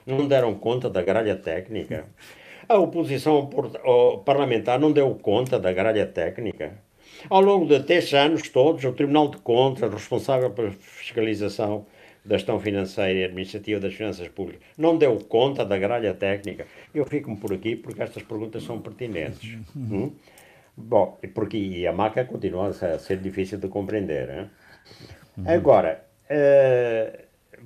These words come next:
Speaker 1: portanto, também há outras confusões, por exemplo, o agrupamento de ministérios, eh, fez com que, por exemplo, no Ministério da, da Cultura, Ambiente e Turismo,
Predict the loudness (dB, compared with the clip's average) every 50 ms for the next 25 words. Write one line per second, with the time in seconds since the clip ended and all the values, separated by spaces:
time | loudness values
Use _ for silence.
0 | -14 _ -6 -6 -4 2 2 2 4 2 0 -4 -6 -8 -8 -10 -14 _ -20 _
1 | _ _ _ _ -6 -2 -2 0 0 0 -2 -4 -4 -8 -6 -4 -4 -4 -4 -6
2 | -6 -2 0 0 0 0 -2 -4 -8 -8 -6 -6 -4 -2 0 0 0 0 -2 -4
3 | -2 -2 -2 -2 -2 -4 -4 -4 -4 -4 -2 -4 -2 -2 -2 -2 -2 -4 -6 -6
4 | -8 -12 -4 -2 0 0 2 0 0 0 -2 -2 -4 -4 -6 -8 -10 -12 _ _
5 | _ _ _ _ _ _ -6 -2 0 0 0 0 -2 -2 0 2 2 2 0 -4
6 | -8 -10 -16 -18 -20 _ _ _ _ _ _ _ -12 -10 -10 -10 -8 -6 -4 -4
7 | -4 -4 -6 -8 -8 -6 -8 -8 -6 -4 -4 -6 -4 -4 -4 -2 -2 -2 -2 -4
8 | -4 -6 -4 0 0 0 0 0 -2 -2 -4 -6 -8 -14 _ -18 -6 -4 -4 -2
9 | -2 -2 -2 -2 -2 -2 -4 -6 -10 -16 -18 -20 -20 -20 -20 -20 _ -20 -20 _
10 | _ -20 -20 -20 -20 -20 -20 _ _ _ _ -20 -20 -20 -20 -10 -8 -8 -8 -4
11 | -6 -6 -6 -4 -2 2 2 2 2 2 0 0 0 0 0 0 0 -6 -8 -6
12 | -6 -4 -4 -2 -2 -2 -2 -2 -6 -8 -8 -8